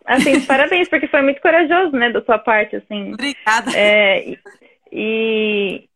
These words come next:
Speaker 1: e realmente é um, é um exemplo, assim, pra gente repensar, né, o que, até onde vale a pena a gente se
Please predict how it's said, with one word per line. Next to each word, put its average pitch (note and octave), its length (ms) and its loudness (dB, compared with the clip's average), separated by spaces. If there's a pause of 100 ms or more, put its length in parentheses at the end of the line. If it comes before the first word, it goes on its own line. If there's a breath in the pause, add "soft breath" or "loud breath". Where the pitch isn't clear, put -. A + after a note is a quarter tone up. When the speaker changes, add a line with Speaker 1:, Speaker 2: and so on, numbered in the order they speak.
Speaker 1:
e A#3+ 60 -4
realmente A#3+ 580 0 (320)
é A#3 160 0
um, B3 100 2 (100)
é B3 40 2
um B3+ 140 4
exemplo, D#4 340 2
assim, D4+ 180 0
pra D#4 180 0
gente D#4 240 0
repensar, E4 560 0
né, B3 160 -2
o B3 40 -4
que, - 160 -8
até C4+ 360 0
onde D4+ 180 2
vale C#4 180 2
a B3+ 80 2
pena G#3 360 -4
a G#3 60 -6
gente G#3+ 400 -10
se A3 240 -6